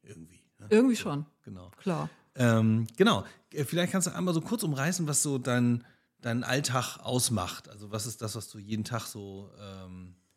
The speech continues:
Speaker 1: bearbeitest und tust? Und dann drehen wir nochmal eine, eine Runde sozusagen durch die, äh, durch die Ursprünge.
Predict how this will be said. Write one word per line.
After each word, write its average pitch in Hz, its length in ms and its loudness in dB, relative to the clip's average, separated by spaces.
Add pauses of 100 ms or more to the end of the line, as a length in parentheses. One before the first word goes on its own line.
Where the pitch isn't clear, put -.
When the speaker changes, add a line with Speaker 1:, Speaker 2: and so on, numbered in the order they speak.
(300)
Speaker 1:
bearbeitest 101 840 -4
und 95 260 -20
tust? 143 380 0
Und 95 120 -10
dann 98 140 0
drehen 104 220 0
wir 101 80 0
nochmal 92 260 -2
eine, 90 240 -10
eine 104 160 -8
Runde 117 460 6
sozusagen 95 480 -6
durch 90 160 -12
die, 90 260 -16 (480)
äh, 90 440 -6 (140)
durch 95 160 -18
die 113 120 -14
Ursprünge. 101 580 -2